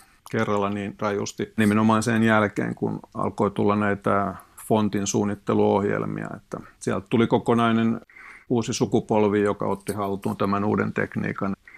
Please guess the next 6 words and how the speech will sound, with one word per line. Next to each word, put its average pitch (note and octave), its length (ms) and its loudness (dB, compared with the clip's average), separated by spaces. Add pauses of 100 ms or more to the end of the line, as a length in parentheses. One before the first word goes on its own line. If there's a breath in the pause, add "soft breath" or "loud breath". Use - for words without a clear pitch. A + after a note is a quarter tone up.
(640 loud breath)
ja G#2 180 -2
uuden G#2 280 2
tekemisen G#2 500 0
tavan. G2+ 400 4 (300)
Etujoukoissa A#2+ 920 6
mainitsisin, A#2+ 800 4